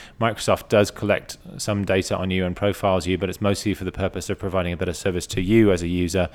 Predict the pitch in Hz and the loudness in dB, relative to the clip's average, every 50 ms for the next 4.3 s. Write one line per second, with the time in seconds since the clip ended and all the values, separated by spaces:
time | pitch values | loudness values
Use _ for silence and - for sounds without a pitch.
0 | - - - - - - - - - 107 90 110 110 101 90 98 98 92 - - | -10 -20 -20 -20 -20 -20 -20 -14 -12 0 2 4 4 6 6 4 4 2 2 0
1 | 92 90 95 95 - - 117 104 95 92 92 92 90 87 85 82 92 87 87 - | 0 2 2 0 0 -2 -4 -2 0 0 0 2 2 0 0 0 0 0 0 0
2 | - 92 90 98 101 87 87 87 92 - - - 101 104 104 104 - - - - | -2 0 2 2 2 2 2 0 -2 -2 0 2 4 4 4 2 -2 -6 -4 -2
3 | 92 90 95 98 92 - - - 95 92 92 85 82 - - - 98 92 90 87 | 0 2 2 0 0 -2 -6 -6 -4 -2 -2 -2 -4 -6 -4 -2 -2 0 -2 -2
4 | 82 - 92 87 85 | -4 -4 -6 -6 -6